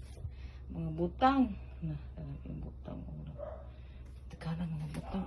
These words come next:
As in, na po luggage na ko, ari. Daghan kay mga butang. Hmm? Daghan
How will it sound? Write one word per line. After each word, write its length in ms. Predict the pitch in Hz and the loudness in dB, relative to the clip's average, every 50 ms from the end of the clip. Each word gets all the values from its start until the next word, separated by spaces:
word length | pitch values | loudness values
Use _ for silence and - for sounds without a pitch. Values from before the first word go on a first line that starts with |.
| 170 | 0
As 160 | 165 - - - - | -2 -4 -4 4 8
in, 240 | 247 240 220 196 190 | 8 8 8 6 2
na 80 | 170 156 - | 0 0 0
po 160 | - 175 170 | 0 2 2
luggage 480 | 165 160 165 180 185 180 185 185 175 - | 4 6 6 6 6 6 6 4 2 2
na 80 | 190 | -2
ko, 80 | 180 185 185 196 | -2 0 2 2
ari. 240 | 196 190 214 - - - - - - - - - - - - - - - - - | 2 2 0 -2 -4 -8 -10 -10 -10 -12 -14 -14 -14 -16 -16 -16 -16 -16 -14 -14
Daghan 100 | - - - - | -12 -10 -8 -6
kay 80 | 208 | -4
mga 240 | 190 180 175 175 170 156 156 | -2 0 2 2 2 2 2
butang. 520 | 165 165 165 - - - 294 339 359 339 311 - - - - - - - - - - - - - - - - - - - - - - - - | 0 0 0 0 2 4 6 6 8 6 6 4 0 -8 -12 -12 -12 -14 -12 -12 -12 -12 -12 -12 -12 -12 -12 -12 -12 -12 -12 -12 -10 -4 0
Hmm? 180 | 247 285 330 339 - - - - - - - | 0 0 0 0 -4 -8 -12 -12 -12 -12 -12
Daghan 260 | - - - 196 240 | -10 -6 -4 -2 -2